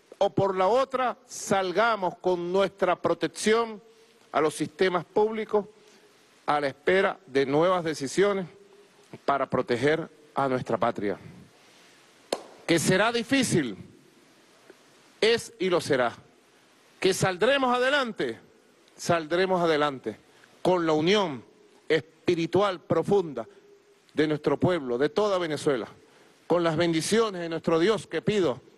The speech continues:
para nuestra patria y sobre todo con ese espíritu especial que tenemos los venezolanos y venezolanas cuando somos retados por el destino, por la vida.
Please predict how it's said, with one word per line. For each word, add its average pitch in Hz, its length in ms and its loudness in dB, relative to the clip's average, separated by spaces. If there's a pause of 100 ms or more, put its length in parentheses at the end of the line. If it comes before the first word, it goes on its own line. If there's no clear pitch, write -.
(540)
para 156 180 0
nuestra 147 280 -2
patria 120 480 -4 (1500)
y 139 100 0
sobre 143 300 0
todo 180 360 -2 (920)
con 147 180 -2
ese 165 200 0
espíritu 196 540 -2
especial 165 560 0
que 143 140 -2
tenemos 170 340 0
los 160 140 2
venezolanos 147 580 0
y 160 40 0
venezolanas 160 600 -2 (760)
cuando 143 240 0
somos 170 340 0
retados 170 440 0
por 147 180 -2
el 135 100 -2
destino, 127 520 -2 (800)
por 135 200 0
la 127 120 0
vida. 123 320 0